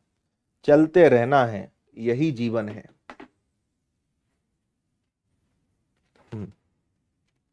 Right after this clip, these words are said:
लाएंगे दूसरे चैप्टर्स की भी मैराथन क्लास लाएंगे,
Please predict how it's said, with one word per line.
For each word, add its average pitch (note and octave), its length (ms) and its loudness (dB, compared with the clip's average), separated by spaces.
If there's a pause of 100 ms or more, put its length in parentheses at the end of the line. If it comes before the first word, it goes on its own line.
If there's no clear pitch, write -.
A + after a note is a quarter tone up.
(800)
लाएंगे C#3 340 8
दूसरे C#3+ 380 4
चैप्टर्स E3+ 420 4
की F3 100 4
भी E3+ 160 8
मैराथन D3 420 6
क्लास D#3 280 6
लाएंगे, C#3+ 420 6